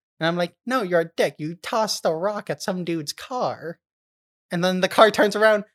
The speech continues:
and knocks his shit off the cliff and flicks him off and runs away. I'm like, I laughed way too hard because I was just like, "Fuck you." And then the next was when Brittany Murphy picks up this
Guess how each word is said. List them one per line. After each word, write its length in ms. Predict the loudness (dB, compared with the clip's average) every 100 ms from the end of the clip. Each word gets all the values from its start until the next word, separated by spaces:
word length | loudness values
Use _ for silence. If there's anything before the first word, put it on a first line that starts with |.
| 0
and 260 | 0 2 2
knocks 320 | 2 2 2
his 140 | 2
shit 280 | 2 2 4
off 260 | 4 2 0
the 80 |
cliff 380 | -4 4 4 4
and 180 | 0 -2
flicks 300 | -2 -2 0
him 140 | 0 0
off 240 | 0 -2
and 100 | -2
runs 240 | 0 0
away. 260 | 2 2 2
I'm 80 | 0
like, 200 | -2 -8 _ _ _ _ -4
I 120 | 0
laughed 380 | 2 2 0 -2
way 240 | -4 -4 -4
too 240 | -6 -2
hard 260 | -2 -2 -4
because 220 | -6 -4
I 20 |
was 140 | -6
just 80 | -6
like, 140 | -8 -10 _ -8
"Fuck 260 | -8 -4
you." 600 | 0 2 2 0 -6 -10 -18 _ _ _ _ -6
And 100 | 0
then 140 | 0
the 100 | 0
next 400 | 0 -2 -2 0
was 180 | 0 0
when 680 | 0 0 0 -2 -8 -12 -4
Brittany 320 | 0 0 -2
Murphy 460 | -4 -4 -4 -6 -10
picks 300 | -8 -6 -4
up 100 | -4
this 280 | -4 -6 -8